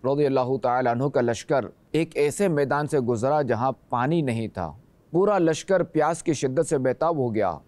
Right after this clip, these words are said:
وہاں ایک گرجا گھر تھا۔ اس کے راہب نے بتایا کہ یہاں سے دو فرسخ یعنی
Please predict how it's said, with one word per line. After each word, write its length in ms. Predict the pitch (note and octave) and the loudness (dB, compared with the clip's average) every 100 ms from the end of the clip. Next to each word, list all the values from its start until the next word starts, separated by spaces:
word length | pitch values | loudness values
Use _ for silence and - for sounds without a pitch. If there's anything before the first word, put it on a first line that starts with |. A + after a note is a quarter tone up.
| _ G#2+ | _ -6
وہاں 300 | A#2+ E3 D#3+ | -2 2 2
ایک 200 | D3 B2+ | 0 -2
گرجا 300 | C#3 C#3+ D3 B2 | 0 2 0 0
گھر 180 | C#3 | 0
تھا۔ 260 | C3+ G#2+ E2+ - _ _ _ _ _ _ _ - | 0 -2 -4 -8 _ _ _ _ _ _ _ -8
اس 100 | C#3 | -2
کے 120 | F#3 | 0
راہب 240 | D#3+ E3+ | 2 0
نے 100 | F3 | 0
بتایا 340 | F3 E3 D#3+ F#3 | 0 2 2 2
کہ 100 | F3+ | 2
یہاں 300 | D3 C#3+ D#3+ | 2 0 0
سے 140 | E3+ | -2
دو 240 | C3+ E3 F3 | 0 0 0
فرسخ 460 | D3+ C3+ E3+ D3 | -2 -2 -4 -4
یعنی 460 | B2+ C3+ C3+ D#3+ | -4 -2 0 0